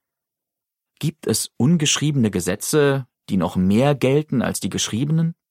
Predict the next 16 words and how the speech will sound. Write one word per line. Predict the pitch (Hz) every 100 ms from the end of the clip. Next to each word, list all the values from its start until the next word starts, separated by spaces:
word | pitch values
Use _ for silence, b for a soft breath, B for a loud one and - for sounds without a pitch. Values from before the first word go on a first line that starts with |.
| _ _ _ _ _ _ _ _
Habe | - 117 156
ich | 156 -
gerade | 135 127 127 120 -
einen | 107 95 -
Aluhut | 95 104 151 156 170 -
auf? | 175 180 - _ _ _ _ _ _ _ _ _ _ _ _ _ _ _ _ _ -
Ich | 127 117
werde | 143 165 131
nicht | 117 -
müde, | 120 151 131 120
immer | - 135 165 139
und | 151 -
immer | 139 147 117
wieder | 107 123 104
zu | 101
sagen, | 87 92 85